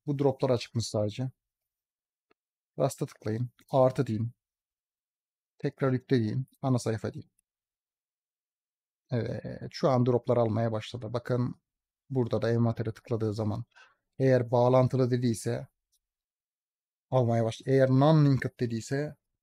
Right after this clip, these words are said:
tekrar giriş yapmanız lazım veya programı açılıp kapatması la-, at-, kapatmanız lazım. Bakın burada yüzde kırk sekiz, yüzde on.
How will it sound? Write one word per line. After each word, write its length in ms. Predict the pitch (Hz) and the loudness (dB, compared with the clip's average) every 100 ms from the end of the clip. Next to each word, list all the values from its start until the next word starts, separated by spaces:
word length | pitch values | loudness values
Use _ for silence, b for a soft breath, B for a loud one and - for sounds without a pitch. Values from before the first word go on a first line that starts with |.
| _ _ _ _ _ | _ _ _ _ _
tekrar 300 | 143 - 117 | -4 0 -2
giriş 280 | 117 113 - | -2 -4 -6
yapmanız 400 | 107 120 113 110 | -6 -4 -4 -2
lazım 300 | 117 123 139 | -4 -2 -4
veya 240 | 131 127 | -2 -4
programı 340 | - 127 120 120 | -4 -4 0 0
açılıp 440 | 120 - - _ | -2 -6 -8 _
kapatması 540 | - 120 - - 113 113 | -10 -8 -8 -8 -8 -10
la-, 120 | - | -8
at-, 240 | 127 120 _ | -8 -8 _
kapatmanız 520 | 120 117 - 117 107 | -8 -6 -4 -6 -4
lazım. 360 | 117 120 143 156 | -10 -8 -10 -8
Bakın 240 | - 123 | -4 -4
burada 160 | 123 123 | -2 -4
yüzde 220 | 117 120 | -2 -6
kırk 120 | - | -8
sekiz, 580 | - 117 110 - - _ _ _ _ _ | -12 -10 -10 -12 -14 _ _ _ _ _
yüzde 280 | 127 123 123 | -2 0 4
on. 300 | 127 120 120 | 4 2 -2